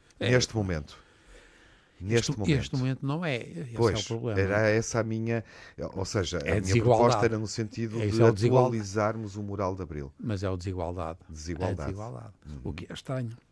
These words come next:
Speaker 1: E, portanto, nós apanhamos uma ideia de liberdade.
Speaker 2: Eu vou <coughs> dar a,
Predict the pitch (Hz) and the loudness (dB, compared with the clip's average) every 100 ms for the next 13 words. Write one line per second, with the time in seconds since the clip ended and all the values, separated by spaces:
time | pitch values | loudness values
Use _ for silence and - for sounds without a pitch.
0 | _ _ _ - _ _ _ - - - | _ _ _ -20 _ _ _ -20 -20 -14
1 | 123 - - 117 131 127 123 104 - - | -12 -8 -4 0 2 2 2 -2 -8 -14
2 | - 117 135 127 120 110 117 120 120 120 | -8 0 4 4 2 0 2 2 4 2
3 | 113 101 110 123 120 117 120 113 87 90 | 2 -2 0 2 2 0 0 0 -4 -10
4 | - - - - 117 110 101 101 95 - | -14 -20 -20 -8 -2 -2 0 2 2 2
5 | 156 127 - _ _ 90 98 87 87 82 | 2 0 -4 _ _ -2 -2 0 -2 -2
6 | 80 | -4